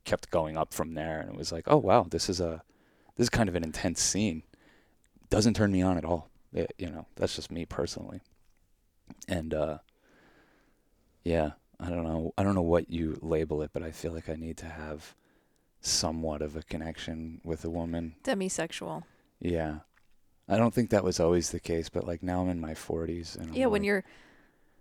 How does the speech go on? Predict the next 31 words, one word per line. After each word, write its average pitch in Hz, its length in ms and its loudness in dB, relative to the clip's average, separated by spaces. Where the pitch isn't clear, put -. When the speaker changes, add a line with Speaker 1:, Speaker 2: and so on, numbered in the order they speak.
Speaker 1:
Go. 120 220 -2
Speaker 2:
Yeah, 262 100 2
when 226 140 4
you're 180 100 -2
young 214 340 2
and 175 180 -4
you 175 200 -8
just - 260 -8
wanna, 175 340 -8
uh, 180 60 -10
come 165 220 -6
in 139 60 -6
anything, 180 580 -8
it 208 100 -16
just 202 200 -16
maybe - 260 -12
changes - 480 -12
a - 80 -10
little - 240 -10
bit. 196 240 -12
Speaker 1:
Yeah. 85 260 -4
We're 82 200 0
past 80 280 -2
the - 80 -6
point - 280 -10
where - 240 -6
that - 200 -6
YouTube - 300 -10
would - 140 -10
censor - 420 -10
us. - 160 -16